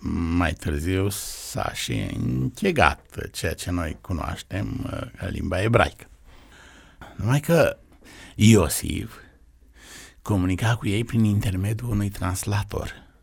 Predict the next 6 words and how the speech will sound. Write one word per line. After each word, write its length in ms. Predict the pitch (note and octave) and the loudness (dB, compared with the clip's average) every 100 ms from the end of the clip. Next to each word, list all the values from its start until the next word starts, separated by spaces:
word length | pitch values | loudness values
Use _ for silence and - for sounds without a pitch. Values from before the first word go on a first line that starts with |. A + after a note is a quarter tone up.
| _ _ _ - - | _ _ _ -20 -20
Deci, 500 | - D2+ - - - D#2+ D#2+ D#2+ - - - - - | -8 -8 -6 -8 -6 -4 -4 -4 -8 -14 -20 -20 -14
ei 240 | D#2+ E2 | -8 -4
vorbeau 520 | G2+ G2 D#2 D#2+ E2+ F2 | 0 -2 -2 -2 0 0
limba 360 | E2 E2+ F2 | -2 -2 -2
lor, 560 | F2 - - - - - - - - - - - - - | -2 -4 -4 -4 -6 -20 -20 -20 -20 -20 -20 -20 -20 -10
translatorul 1120 | D#2+ - - - G#2 G#2 G#2+ G#2+ F#2+ G#1 | -8 -4 -4 -2 -2 0 2 0 -2 -4